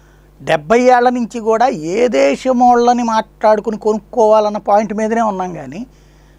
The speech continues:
అరే, ఇన్ని కోట్ల జనాభా ఉన్న మనం వెళ్ళి ఎవడి దగ్గరనో బతకడం ఏంట్రా, మనమే ఎందుకు తయారు చేసుకోకూడదు అన్న ఆలోచనే రాలేదు. ఎందుకంటే వాటిట్లో కిట్ బ్యాగ్స్ కుదరవు, వేరే వాడి దగ్గర కొంటే కిట్ బ్యాగ్స్ వస్తాయి.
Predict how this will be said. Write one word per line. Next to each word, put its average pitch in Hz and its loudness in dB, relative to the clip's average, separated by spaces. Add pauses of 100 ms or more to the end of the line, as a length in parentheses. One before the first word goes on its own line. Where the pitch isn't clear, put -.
(120)
అరే, 254 2
ఇన్ని 214 -2
కోట్ల 208 -2
జనాభా 247 0
ఉన్న 240 0
మనం 214 -4
వెళ్ళి 226 -2
ఎవడి 180 -2
దగ్గరనో 220 0
బతకడం 214 -2
ఏంట్రా, 208 -6
మనమే 196 -6
ఎందుకు 208 -4
తయారు 196 0
చేసుకోకూడదు 185 -6
అన్న 180 -4
ఆలోచనే 226 0
రాలేదు. 170 -2 (720)
ఎందుకంటే 226 -2
వాటిట్లో 214 -4 (120)
కిట్ - -14
బ్యాగ్స్ 240 0
కుదరవు, 196 -4 (920)
వేరే 233 4
వాడి 262 2
దగ్గర 226 -2
కొంటే 226 -4
కిట్ 202 -10
బ్యాగ్స్ 226 0
వస్తాయి. - -14